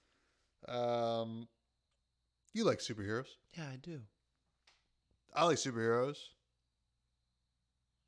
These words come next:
Speaker 1: I think.
Speaker 2: You think?
Speaker 1: No, I do. I thought it'd be fun to create the first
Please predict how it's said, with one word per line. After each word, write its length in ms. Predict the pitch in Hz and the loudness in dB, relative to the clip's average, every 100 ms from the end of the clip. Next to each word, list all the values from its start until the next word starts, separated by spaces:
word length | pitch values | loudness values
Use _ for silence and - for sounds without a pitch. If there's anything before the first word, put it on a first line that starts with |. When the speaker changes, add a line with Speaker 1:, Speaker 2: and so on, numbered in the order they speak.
| - | -12
Speaker 1:
I 60 | 131 | -8
think. 260 | 120 131 - _ _ _ _ _ _ _ | -8 -10 -14 _ _ _ _ _ _ _
Speaker 2:
You 100 | 113 104 - - | -16 -14 -8 -2
think? 320 | 107 135 - - | -2 -2 -8 -8
Speaker 1:
No, 140 | 113 98 | -6 -6
I 80 | |
do. 160 | 101 - - _ _ _ _ _ _ _ _ _ - - | -8 -14 -20 _ _ _ _ _ _ _ _ _ -10 2
I 100 | 175 | 4
thought 140 | 214 | 6
it'd 100 | 196 | 6
be 80 | 170 143 | 4 4
fun 280 | 160 170 175 - - - - - | 6 4 2 -6 -12 -14 -20 -14
to 460 | - 170 160 165 151 | -2 2 4 2 2
create 440 | - 160 165 160 143 | 4 6 6 4 -2
the 60 | |
first 580 | - 165 170 165 - | -4 2 2 2 -4